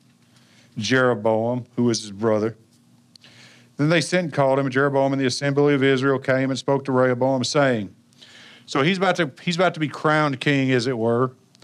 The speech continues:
about to pro-, be proclaimed king. And the people, Jeroboam, all came to him and made this request of him.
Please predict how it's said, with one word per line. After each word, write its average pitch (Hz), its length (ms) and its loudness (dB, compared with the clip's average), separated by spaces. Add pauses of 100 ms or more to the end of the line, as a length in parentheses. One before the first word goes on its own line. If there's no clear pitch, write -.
(220)
about 135 180 2
to 131 60 -6
pro-, 143 180 2
be - 240 -4
proclaimed 139 560 0
king. 123 460 0 (1120)
And 147 160 2
the 139 80 0
people, 180 640 0 (160)
Jeroboam, 139 880 0 (100)
all 165 220 2
came 147 300 -2
to 135 120 2
him 131 240 2
and 120 100 0
made 131 220 2
this 123 200 -2
request 113 420 -4
of 95 100 -8
him. 92 240 -8